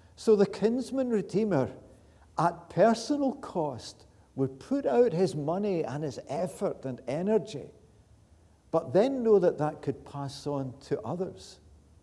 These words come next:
And it's interesting in this story that there's two kinsman redeemers. There's one whose name we don't know. And the, the ironic thing about this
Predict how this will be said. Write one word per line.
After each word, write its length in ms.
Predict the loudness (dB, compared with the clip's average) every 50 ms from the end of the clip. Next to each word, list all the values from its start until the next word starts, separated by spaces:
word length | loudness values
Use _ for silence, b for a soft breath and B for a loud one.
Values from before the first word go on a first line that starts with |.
| _ _ _ _ _ _ _ -20 _ _ b b b b b b b b b b b b -4
And 120 | 0 0
it's 160 | 2 2 2 2
interesting 800 | 2 2 2 2 4 4 4 4 2 2 0 0 0 0 -4 -2 0
in 180 | 0 0 2
this 140 | 0 0 -2
story 500 | -2 -4 0 2 4 4 4 4 2 -2 -6 -12 -18 -20 b b b b b b b b b b 0
that 160 | 0 2 4
there's 220 | 4 2 2 0 -6
two 300 | -4 0 2 2 2 2
kinsman 560 | 2 2 2 2 2 -2 -4 -4 -4 -2 0
redeemers. 680 | 0 -2 0 0 0 0 0 0 -4 -4 -6 -10 -16 b b b b b b b b
There's 220 | 2 2 2 2
one 320 | -2 0 2 4 4 4 4
whose 240 | 4 2 2 0 -2
name 280 | -2 -2 0 0 -2
we 100 | -2 -4
don't 400 | -2 0 0 0 0 0 -4 -6
know. 360 | -4 -2 -2 -2 -2 -4 -10 -16 -20 -20 _ -20 _ _ _ _ _ _ _ _ _ _ _ _ _ b b b b b b b b b b b -4 0
And 260 | 2 4 4 4 6
the, 320 | 6 6 8 6 4 2 -2 -8 -2 4
the 160 | 4 4 6
ironic 800 | 6 6 6 6 6 6 6 6 6 6 6 4 2 2 0 -2
thing 340 | -4 -2 -2 0 0 0 -2
about 360 | 0 2 2 2 2 2 0
this 360 | -2 -2 -2 -2 -6 -14